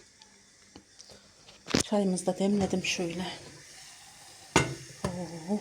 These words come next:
çay deliriyor. Sucuk doğradım şöyle bir tava dolusu. Daha pişirmedim. Onlar gelince pişireceğim. Ee, şöyle zeytindir, peynirdir. Ondan sonra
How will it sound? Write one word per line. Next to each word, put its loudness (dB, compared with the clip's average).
çay 4
deliriyor. 4
Sucuk 4
doğradım 10
şöyle 4
bir 4
tava 6
dolusu. 4
Daha 12
pişirmedim. 8
Onlar 8
gelince 6
pişireceğim. 4
Ee, 6
şöyle 6
zeytindir, 6
peynirdir. 4
Ondan 4
sonra 2